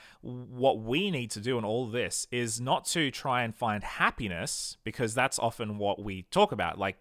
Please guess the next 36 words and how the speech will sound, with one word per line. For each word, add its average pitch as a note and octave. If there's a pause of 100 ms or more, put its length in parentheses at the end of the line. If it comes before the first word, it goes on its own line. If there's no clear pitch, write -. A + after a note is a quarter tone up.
find, G#2
just -
find G#2
happiness. F2 (460)
The A2
idea A#2+
is A2+
that G#2
we A#2
need G#2+
to A2
find G2
meaning. G2 (380)
In G#2+
fact, C#3+ (240)
in -
Twelve D#3+
Rules A#2+
for A#2+
Life, C#3+
he A#2
has A2+
a G#2
chapter, G2 (420)
you B2+
know, G2
completely B2 (180)
dedicated A2+
to B2
this. B2+
He A2
says, G#2 (460)
"Pursue A2
what G#2+
is A#2
meaningful, G#2